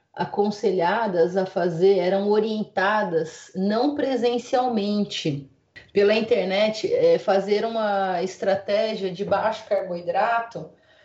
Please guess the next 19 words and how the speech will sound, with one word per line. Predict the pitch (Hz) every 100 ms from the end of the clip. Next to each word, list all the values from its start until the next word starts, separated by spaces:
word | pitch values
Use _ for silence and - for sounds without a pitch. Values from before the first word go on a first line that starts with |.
| _
e | 190
que | 180 269
nem | 294 392
era | 370 330 415 403
com, | 349 330
em | 269
consulta, | 269 285 - - 220 240 269 240 - 190
nem | 180 247
nada, | 262 202 175 156
né? | 160 202
Era, | 220 190 180 170
era | 165 175 180 180 175 170 165
virtual. | 180 196 240 - 302 247 180 165 160 - - _ _ _ -
E | 196 208 226
mostrou | 233 269 277 277 - 220 254 311 220
resultados | 208 233 240 269 - 233 254 269 277 -
fantásticos, | 262 339 - 226 214 269 269 - - 180 175
né? | 196 226 240 180 175
É, | 175 170 165 165 160 160